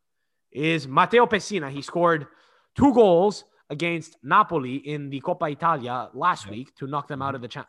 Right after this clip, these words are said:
Speaker 1: uh, uh, off the, knock them out of the, uh, out of the, out of the Ital-, out of the Italian Cup champion, championship, out of the, out of the Coppa, I don't know why I just called it that, out of the Coppa Italia to, to make the final. Uh, so unreal. He's had a fucking fantastic year.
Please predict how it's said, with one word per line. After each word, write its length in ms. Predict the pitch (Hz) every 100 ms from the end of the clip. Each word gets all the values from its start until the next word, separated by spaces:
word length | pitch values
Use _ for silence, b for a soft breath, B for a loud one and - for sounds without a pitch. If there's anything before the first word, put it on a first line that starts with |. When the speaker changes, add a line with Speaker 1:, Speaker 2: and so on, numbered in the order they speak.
| _
Speaker 1:
uh, 120 | 120 110
uh, 180 | 120 117
off 160 | 135 135
the, 80 | 139
knock 180 | 147 139
them 120 | 139
out 140 | 131 131
of 60 |
the, 200 | 123 120
uh, 240 | 120 117 113 95 123
out 120 | 120
of 60 |
the, 180 | 113 110 -
out 60 | 113
of 60 |
the 100 | 110
Ital-, 240 | 110 117 113
out 100 | 113
of 40 | 107
the 100 | 113
Italian 320 | - 120 110
Cup 160 | 123 107
champion, 580 | 113 110 117 110 95 76
championship, 500 | - 120 120 107 196 _ _ _ _ _ _ _ -
out 80 | 143
of 80 |
the, 100 | 131
out 60 | 135
of 60 | 131
the 40 |
Coppa, 140 | 143 -
I 20 |
don't 80 | 113
know 80 | 107
why 80 | 107
I 40 |
just 120 | 92
called 180 | - 98
it 40 |
that, 120 | 95 92
out 120 | 139
of 40 |
the 60 | 131
Coppa 240 | 151 -
Italia 500 | 120 113 104 107 80 85 _ _
to, 160 | 117 107
to 100 | 117
make 160 | 120
the 80 | 120
final. 380 | 117 110 131 131 b b b b -
Uh, 200 | 123 127
so 720 | - 139 135 135 135 135 135
unreal. 320 | 185 160 175
He's 180 | 214 139
had 100 | 147
a 40 | 131
fucking 240 | 147 147
fantastic 480 | 131 151 147 156 135
year. 240 | 139 180